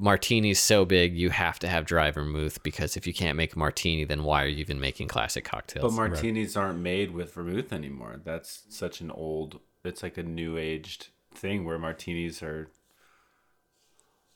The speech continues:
Speaker 2: I guess they're kinda bastardized. You know, the, they're shaken
Speaker 1: Right.
Speaker 2: 'cause of James Bond.
Speaker 1: But they're also, so
Speaker 2: There's no vermouth in 'em.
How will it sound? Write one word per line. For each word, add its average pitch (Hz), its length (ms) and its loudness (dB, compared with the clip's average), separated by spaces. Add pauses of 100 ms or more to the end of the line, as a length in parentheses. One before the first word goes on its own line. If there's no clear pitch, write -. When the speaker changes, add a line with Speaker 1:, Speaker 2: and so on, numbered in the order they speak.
(200)
Speaker 2:
I 80 100 -8
guess 87 240 -8
they're - 80 -10
kinda 156 240 -10
bastardized. 78 840 -8 (440)
You 85 140 -8
know, 80 180 -6
the, 87 260 -8
they're 82 200 -4
shaken 90 640 -2 (500)
Speaker 1:
Right. 85 440 6 (800)
Speaker 2:
'cause 87 180 -6
of 85 80 -8
James 85 320 -4
Bond. 85 540 -2 (240)
Speaker 1:
But 139 140 8
they're 135 100 8
also, 117 580 6
so - 220 4
Speaker 2:
There's 104 140 8
no 101 180 8
vermouth 87 500 2
in 87 160 0
'em. 85 380 0